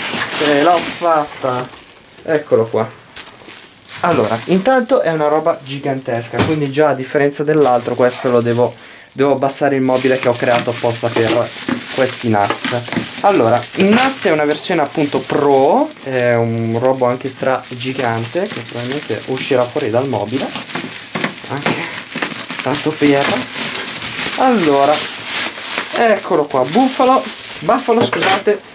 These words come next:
Terra Pro. Allora, ottimo, devo dire che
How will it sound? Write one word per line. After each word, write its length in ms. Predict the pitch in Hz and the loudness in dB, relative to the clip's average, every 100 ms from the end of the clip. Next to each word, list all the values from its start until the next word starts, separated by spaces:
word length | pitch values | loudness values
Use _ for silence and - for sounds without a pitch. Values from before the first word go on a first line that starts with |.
| - - - - | -20 -20 -20 -2
Terra 300 | 170 165 151 | 2 2 2
Pro. 280 | 147 123 127 - - - - - - - - - - | 2 -2 -2 -12 -16 -16 -16 -18 -20 -16 -12 -8 0
Allora, 320 | 156 131 107 113 - - - - - - - - - - - - - - - - - - - - - - - - - - - - - - - - - - - - - - - - - - | 2 4 2 -2 -6 -6 -8 -10 -10 -12 -12 -14 -14 -16 -10 -8 -8 -8 -8 -8 -6 -6 -2 -2 -2 -6 -8 -8 -12 -14 -16 -14 -14 -12 -14 -12 -14 -18 -12 -12 -10 -12 -14 -14 -16 0
ottimo, 540 | 120 120 - 196 277 269 - - | 2 2 2 4 4 0 -14 -2
devo 220 | 131 123 | 2 4
dire 260 | 123 127 | 6 4
che 400 | 123 - 113 110 | 4 2 4 4